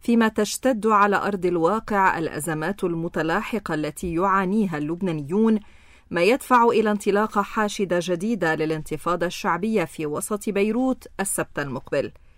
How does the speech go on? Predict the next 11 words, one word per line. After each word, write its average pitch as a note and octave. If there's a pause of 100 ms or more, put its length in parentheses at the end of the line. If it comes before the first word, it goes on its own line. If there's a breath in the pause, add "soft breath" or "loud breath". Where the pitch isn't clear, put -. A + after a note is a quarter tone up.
(440 soft breath)
وفي A3
ظل D4+
تفشي A#3
الفساد A#3
والهروب E3
من E3+
اتخاذ D3+
القرارات D3+
الحاسمة E3 (380 soft breath)
لحماية F3 (100)
حقوق F3+